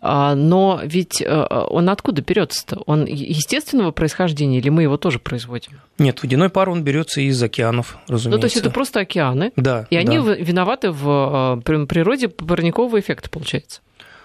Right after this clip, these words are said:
Speaker 2: Э, да, это главный парниковый газ. То есть если бы не было водяного пара, то на Земле было градусов на тридцать холоднее.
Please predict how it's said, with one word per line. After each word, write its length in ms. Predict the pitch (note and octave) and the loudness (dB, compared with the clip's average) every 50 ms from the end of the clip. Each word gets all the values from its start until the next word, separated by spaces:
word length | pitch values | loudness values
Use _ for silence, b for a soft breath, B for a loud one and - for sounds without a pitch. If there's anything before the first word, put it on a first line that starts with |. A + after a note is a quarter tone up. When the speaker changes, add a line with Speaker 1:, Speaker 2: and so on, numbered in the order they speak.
| B B B B - - | B B B B -14 -2
Speaker 2:
Э, 400 | - D3+ C3+ C3+ C3+ B2+ C3 C3+ - | 0 2 2 4 4 2 0 -2 -4
да, 280 | C#3+ B2+ C3+ B2+ A#2 B2 | -2 0 2 2 2 2
это 220 | C3+ C#3 C#3 F#3 | 0 0 -2 0
главный 320 | D#3 C#3+ E3+ F3+ F#3+ F#3 D3+ | 0 2 2 2 2 0 0
парниковый 480 | - D3 C#3 C#3+ C#3 - D#3 D3 D3 | 0 0 0 0 0 2 0 0 2
газ. 300 | C3 B2+ A#2+ A#2 - - - | 2 2 0 0 -2 -6 -4
То 80 | - B2 | -2 -2
есть 160 | A2 - - | -2 2 0
если 220 | C#3+ B2+ - C3+ | 0 0 0 0
бы 120 | C3 C3 C3 | 0 2 2
не 120 | C#3 C#3 | 2 2
было 180 | C3 B2 A#2+ A#2+ | 2 2 0 0
водяного 400 | B2 A#2+ C3 C3 C3 C3 A#2+ A#2 | 2 2 2 2 4 2 2 0
пара, 280 | - D#3 E3+ E3+ D#3 | 0 0 0 0 0
то 200 | C3 - - C3 C3 | -2 -2 -2 0 0
на 120 | B2+ A#2+ | 2 0
Земле 320 | A2+ B2+ A#2+ A#2 B2 D3 | 0 0 -2 0 0 0
было 220 | C3+ A#2+ B2 A#2+ A#2 | 0 2 0 0 0
градусов 340 | A2+ A#2+ A#2+ - - - - | 0 -2 -2 -2 -4 -2 -2
на 120 | B2 A#2+ | -2 -2
тридцать 320 | - A#2 A#2 A#2+ - - | -2 -4 -4 -4 -4 -6
холоднее. 440 | - B2+ A2 G#2+ G#2+ A2 A2 A2+ - | -6 -4 -4 -4 -6 -8 -14 -18 -20